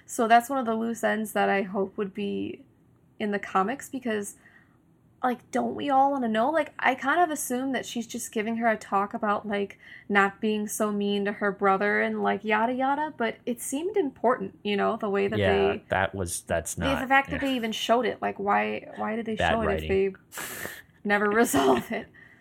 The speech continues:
Speaker 2: No, you're
Speaker 1: Yeah, I don't know.
Speaker 2: Yeah, I, I can't really say much in comment about that because I know the ending and why. There's
Speaker 1: Right.
Speaker 2: a whole backstory and there's a reason why Azula and Zuko's relationship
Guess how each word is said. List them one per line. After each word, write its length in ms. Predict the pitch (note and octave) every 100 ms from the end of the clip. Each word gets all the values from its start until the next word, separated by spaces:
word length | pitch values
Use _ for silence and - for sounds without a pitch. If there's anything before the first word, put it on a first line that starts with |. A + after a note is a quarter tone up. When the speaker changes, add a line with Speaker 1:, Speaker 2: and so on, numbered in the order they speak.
| - - - - _
Speaker 2:
No, 280 | B2 A#2 A2+ D#2+
you're 360 | D2+ B2+ C#3
Speaker 1:
Yeah, 260 | B3+ A3+ -
I 120 | - C4
don't 120 | C#4
know. 220 | C4 G3
Speaker 2:
Yeah, 280 | B2+ B2+ A#2+
I, 240 | A#2+ B2+ -
I 100 | A#2
can't 400 | A#2 - B2+ A#2 - G2
really 320 | G#2 G#2 F2
say 240 | - G#2
much 440 | G2+ G2+ - - - _ -
in 140 | F#2+
comment 420 | F#2+ G2+ F#2+ G2+ F#2+
about 260 | G2 F#2+
that 140 | G2 F2+
because 200 | F#2 F2
I 140 | F2
know 520 | F2 F2 F2 F2 E2+ - _ _
the 140 | - -
ending 500 | F2 F#2 G2 G2+ G2 _ _ _ F#2+
and 200 | F2 E2+
why. 500 | E2+ F2 F2 F#2 - - -
There's 180 | - B2
Speaker 1:
Right. 60 | A#2+
Speaker 2:
a 20 | -
whole 180 | A#2
backstory 680 | G#2 F#2+ - - A2 A2 A2
and 180 | F#2+ F#2
there's 280 | F#2 F2 -
a 80 | F#2+
reason 560 | F#2 G2 G2 G2+ G2
why 380 | F#2+ F#2 F2+ F2 F2+
Azula 640 | E2+ F2+ F#2 F#2+ F2+ F2 - _ _ _ _ -
and 100 | F#2
Zuko's 400 | D#2+ F#2 G2 F2
relationship 600 | F2+ E2+ - - G2+ -